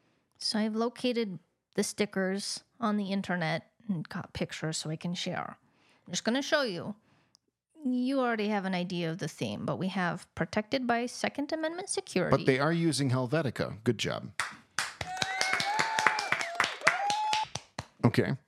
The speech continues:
Speaker 1: Very advanced design. "If you voted for Biden, stay back five hundred feet. I don't trust your judgment." Which also, like, doesn't feel, it starts out as a threat. Like, "Stay back five hundred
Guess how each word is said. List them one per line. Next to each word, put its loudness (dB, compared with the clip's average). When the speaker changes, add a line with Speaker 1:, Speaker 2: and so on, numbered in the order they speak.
Speaker 1:
Very -2
advanced -2
design. 0
"If -2
you 2
voted 2
for -2
Biden, 2
stay 0
back 0
five 2
hundred 0
feet. -2
I 4
don't 0
trust 0
your -2
judgment." -2
Which -2
also, 2
like, 0
doesn't 0
feel, 0
it -2
starts 0
out 2
as 0
a -4
threat. -2
Like, -8
"Stay -2
back -4
five -2
hundred -4